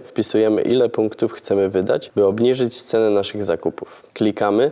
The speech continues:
"Zapłać punktami" i automatycznie zmniejsza nam się cena. Dalej możemy przejść do kasy i uregulować pozostałą należność.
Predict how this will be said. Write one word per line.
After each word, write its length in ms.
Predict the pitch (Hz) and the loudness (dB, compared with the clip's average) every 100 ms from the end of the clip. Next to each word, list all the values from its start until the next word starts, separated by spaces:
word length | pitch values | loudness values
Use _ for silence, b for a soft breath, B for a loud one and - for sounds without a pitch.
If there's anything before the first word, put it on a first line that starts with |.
| - | 0
"Zapłać 420 | 120 123 113 - | -2 0 0 -2
punktami" 640 | - 98 - 95 110 139 - - | -2 -4 -2 0 0 0 -6 -4
i 100 | 110 | 2
automatycznie 760 | 110 104 107 107 104 135 - 117 | 2 2 0 0 0 -4 -2 0
zmniejsza 440 | 110 107 104 - | 2 2 0 0
nam 180 | 101 95 | 0 -2
się 180 | - 95 | -4 -6
cena. 240 | - 50 - - - | -6 -8 -10 -18 -8
Dalej 380 | 110 113 131 135 | 0 2 2 2
możemy 360 | 110 104 104 | 2 2 2
przejść 320 | 104 - 104 104 | 0 0 0 2
do 120 | 98 | -2
kasy 380 | - 101 - - | 0 -2 0 -2
i 220 | - 113 | 0 2
uregulować 640 | 107 107 104 107 117 113 | 2 2 4 4 2 -2
pozostałą 560 | - 101 95 - 101 95 | -2 -2 -2 0 0 2
należność. 720 | 95 92 92 98 - - - | 2 0 0 -4 -8 -12 -20